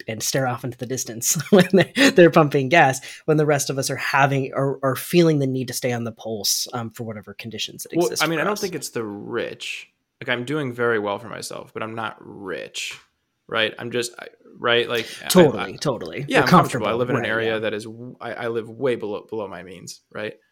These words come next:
Speaker 2: Um, which is definitely part of it. But, uh, I would
Speaker 1: Yeah.
Speaker 2: say,
Speaker 1: Yeah.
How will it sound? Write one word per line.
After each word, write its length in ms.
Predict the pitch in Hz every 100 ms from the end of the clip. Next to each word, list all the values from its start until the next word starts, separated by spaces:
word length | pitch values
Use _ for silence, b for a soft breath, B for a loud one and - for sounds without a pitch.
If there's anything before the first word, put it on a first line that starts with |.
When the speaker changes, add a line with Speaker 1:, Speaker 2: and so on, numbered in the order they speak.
| _ _ _
Speaker 2:
Um, 640 | 123 120 107 101 101 101 - -
which 180 | -
is 80 | 107
definitely 380 | 113 117 117 101
part 260 | - 117 104
of 80 |
it. 160 | 92 90 _ -
But, 280 | 120 110 -
uh, 540 | 113 107 101 95 101 - _ _ _ _ _ -
I 100 | 135
would 160 | 143
Speaker 1:
Yeah. 40 | 143 - 127 151
Speaker 2:
say, 600 | 139 135 123 117 117 -
Speaker 1:
Yeah. 200 | - -